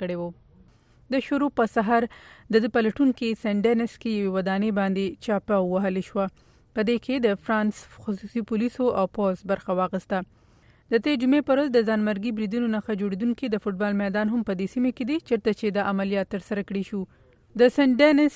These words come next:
نایب میر یا ښاروال ځایي خلکو ته وویل چې دوی د کورونو نه بهر نه وځي. د عملیات د ځایي وخت مطابق د سحر څلور نیمې بجې شروع شول او قریباً اووه ګنټو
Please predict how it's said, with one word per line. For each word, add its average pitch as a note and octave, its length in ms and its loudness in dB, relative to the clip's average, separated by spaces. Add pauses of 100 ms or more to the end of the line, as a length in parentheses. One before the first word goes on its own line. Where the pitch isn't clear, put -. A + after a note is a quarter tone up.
(120)
نایب A3+ 300 0
میر C4+ 240 0
یا A3+ 200 -2
ښاروال G#3+ 480 0
ځایي G#3+ 160 0
خلکو A#3 260 -6
ته C4+ 120 -4
وویل C#4 220 -4
چې - 220 -10
دوی A3+ 300 -4 (220)
د G3+ 120 -4
کورونو A3 380 -2
نه G3+ 60 -2
بهر G3+ 260 -2
نه G3 220 -2
وځي. F3+ 240 -8 (420)
د A3 60 0
عملیات B3 520 2
د G#3+ 140 0
ځایي G#3+ 240 0
وخت A3+ 160 -6
مطابق G#3+ 520 -4
د G3+ 140 -4
سحر G#3+ 320 -4 (140)
څلور G#3+ 260 -2
نیمې A3+ 220 -2
بجې F#3+ 260 -4
شروع A3 240 -6
شول C4+ 260 -4 (400)
او G#3 140 2
قریباً A3+ 420 -2
اووه A3 220 -4
ګنټو G#3 300 -2